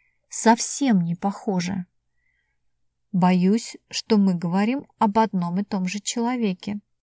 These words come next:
сочувственно заметила я. "Но знаете, я тоже сомневаюсь,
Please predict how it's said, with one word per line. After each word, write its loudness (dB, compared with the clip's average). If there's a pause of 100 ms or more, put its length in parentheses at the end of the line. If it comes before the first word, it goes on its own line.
сочувственно -4
заметила 0
я. -2 (720)
"Но 4
знаете, 2 (600)
я 4
тоже 2
сомневаюсь, 2